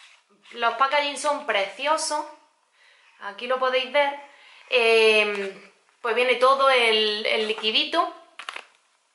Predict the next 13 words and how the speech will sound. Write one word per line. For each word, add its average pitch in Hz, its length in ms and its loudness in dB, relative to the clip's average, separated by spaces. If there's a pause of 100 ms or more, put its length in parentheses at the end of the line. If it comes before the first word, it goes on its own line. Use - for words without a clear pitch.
(120)
Vamos 208 260 2
a 196 40 2
abrir 196 200 -2
una 320 320 -4
para 190 240 -6
verla. 311 440 -2 (340)
Me 220 120 0
pedí 254 260 4
varias, 277 320 2
me 214 120 -2
pedí 233 280 -4
esas 349 380 0
tres 381 160 0